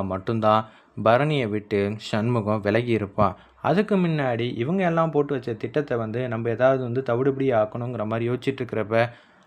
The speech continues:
"அம்மாடி பரணி, நான் உன்கிட்ட ஒரு விஷயத்த சொல்றேன், கேட்குறியாம்மா?" அப்படின்னு சொல்லி நம்ம சவுந்தரபாண்டி வந்து பேசுறாங்க. "சொல்லுங்கப்பா, என்ன விஷயம்?" அப்படின்னு சொல்லி கேட்டோன்னே, "நான்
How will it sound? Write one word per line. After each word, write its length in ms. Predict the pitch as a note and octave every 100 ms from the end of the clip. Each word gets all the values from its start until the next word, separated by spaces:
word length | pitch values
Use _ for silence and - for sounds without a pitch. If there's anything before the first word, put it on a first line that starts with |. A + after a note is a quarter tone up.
| -
"அம்மாடி 340 | A#2 D3 D3 C#3
பரணி, 320 | C#3+ F3 D3 A2
நான் 260 | - A2 A2+
உன்கிட்ட 320 | A2 A2 B2+
ஒரு 160 | D#3 C3
விஷயத்த 340 | A#2+ - D3+
சொல்றேன், 400 | C3+ C#3 C3+ A2+ - - _ -
கேட்குறியாம்மா?" 640 | F#3 F#3+ F#3+ D#3 B2+ C3
அப்படின்னு 280 | A#2+ - C#3
சொல்லி 240 | C#3+ A2+ C3+
நம்ம 180 | D3+ A#2
சவுந்தரபாண்டி 560 | G#2+ A#2+ E3+ E3 D3
வந்து 160 | C3 C3
பேசுறாங்க. 440 | B2 B2 B2+ A2+ A2 A2 - _ -
"சொல்லுங்கப்பா, 560 | C#3 F3 G#3 C3+ A2 G2+ A#2 - _
என்ன 240 | G#2+ G#2+ F#3+
விஷயம்?" 420 | F#3 D#3+ C3 A#2
அப்படின்னு 300 | F#2+ C#3 C#3+
சொல்லி 160 | A#2 G2
கேட்டோன்னே, 380 | B2+ B2 G#2+ G2 G#2+ - - _ _ _ -
"நான் 320 | G#2+ A2